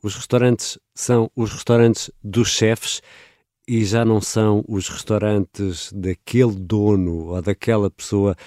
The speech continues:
que normalmente iríamos, eh, encontrar e vamos à procura do restaurante do chefe, o trabalhador da sala, as pessoas que trabalham na sala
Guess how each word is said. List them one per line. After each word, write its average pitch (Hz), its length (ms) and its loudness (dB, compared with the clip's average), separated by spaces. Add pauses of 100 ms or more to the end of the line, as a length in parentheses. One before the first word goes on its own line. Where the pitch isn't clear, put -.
(440)
que 104 320 0
normalmente 104 640 2
iríamos, 95 680 0
eh, 92 320 -4
encontrar 95 560 2 (280)
e 98 80 -4
vamos 98 280 0
à 104 40 0
procura 101 380 -2
do 98 80 -2
restaurante 98 540 -2 (520)
do 101 220 -6
chefe, - 680 -6
o 90 340 -10 (240)
trabalhador 104 960 2
da 87 160 -6
sala, 104 540 -2
as - 80 -10
pessoas 101 220 -6
que - 40 -20
trabalham 104 300 0
na 98 80 0
sala 101 340 -4